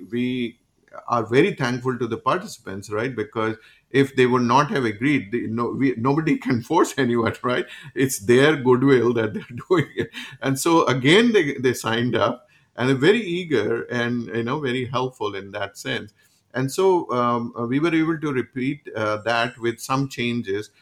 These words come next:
And then we, uh, added, uh, another location, uh, Master Glenn, uh, through, uh, uh, his, uh, uh, you know, uh, center. He also has another in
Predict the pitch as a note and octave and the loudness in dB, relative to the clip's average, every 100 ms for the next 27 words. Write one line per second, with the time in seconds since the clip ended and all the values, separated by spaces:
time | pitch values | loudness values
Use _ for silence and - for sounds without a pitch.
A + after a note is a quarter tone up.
0 | _ _ B2 B2+ C3+ D3 D#3 C3 B2 B2 | _ _ -4 -2 0 0 -2 -4 -4 -2
1 | A#2+ - G2+ G#2 G#2 G2 - A2 G#2+ A#2 | -2 -4 -6 -6 -6 -8 -6 -4 -2 -2
2 | A2+ A2 G2+ G#2 G2+ G2 F#2+ G2+ G2+ A#2+ | -2 -6 -4 -2 -2 -2 -6 -8 -6 -4
3 | A#2+ A#2+ G#2 - G#2 G2+ - G#2+ G#2 _ | -2 -4 -4 -6 -10 -8 -8 -8 -8 _
4 | _ _ - G#2 G#2 G#2 G2 G#2+ G#2+ A2 | _ _ -12 -6 -6 -8 -6 -2 0 -2
5 | G#2+ G#2 G2+ G2 F#2+ F#2+ F#2 - A2 G#2+ | -6 -8 -6 -4 -4 -6 -8 -6 -4 -2
6 | G#2 G#2 G2+ G2 G2 G2 G2 _ _ _ | -2 -6 -6 -8 -8 -10 -14 _ _ _
7 | F#2 F#2 G2 B2+ A2+ - G#2 G#2 G#2 G2+ | -16 -12 -2 -2 -2 -4 -4 -4 -2 -6
8 | G2 G#2 G2 F#2+ G2+ A2 A2+ A2 - G2+ | -8 -16 -16 -12 -10 -8 -8 -10 -16 -14
9 | G2 - A#2 A2+ A#2 A2 - G#2 G#2 G2+ | -14 -10 -8 -6 -4 -6 -8 -8 -6 -6
10 | G#2 - A2 G#2+ F#2+ G#2+ G2+ G2 G2 G#2 | -6 -4 -2 -2 -6 -4 -4 -4 -6 -6
11 | G2+ G#2+ G#2 - G#2 G2 | -4 -4 -6 -6 -12 -12